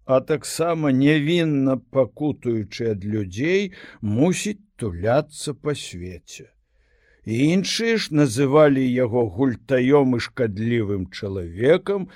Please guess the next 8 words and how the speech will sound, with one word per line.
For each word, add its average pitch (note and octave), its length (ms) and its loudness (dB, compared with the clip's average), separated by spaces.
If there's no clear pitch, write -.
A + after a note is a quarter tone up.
з A#2+ 280 -2
якім D#3 240 2
страшна D#3 720 2
сустрэцца. - 1120 -8
І F#2+ 160 -4
гэта A2 520 -2
іх F#2+ 280 -6
спрэчка G#2 1080 -6